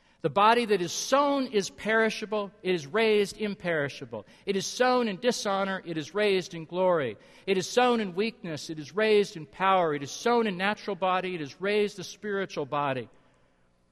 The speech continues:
If there is a natural body, there is also a spiritual body. So it is written,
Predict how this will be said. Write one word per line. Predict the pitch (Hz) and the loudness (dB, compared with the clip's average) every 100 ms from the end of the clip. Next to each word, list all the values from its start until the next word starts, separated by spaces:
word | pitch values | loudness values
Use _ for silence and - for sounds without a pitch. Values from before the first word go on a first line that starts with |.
| _ - | _ -10
If | 175 | -2
there | 190 208 | 4 6
is | 269 220 - | 6 2 -6
a | 170 | -6
natural | 165 165 - 143 | -4 -4 -4 -2
body, | 170 175 | 2 2
there | 180 185 | 2 -2
is | 175 | 0
also | 202 196 233 | 0 0 0
a | 214 | -2
spiritual | - - 233 220 - 156 | -2 -8 -2 -2 -2 -6
body. | 139 135 123 | -2 -2 -2
So | 120 214 226 | -2 2 4
it | |
is | 214 233 | 2 0
written, | 202 190 | -2 -4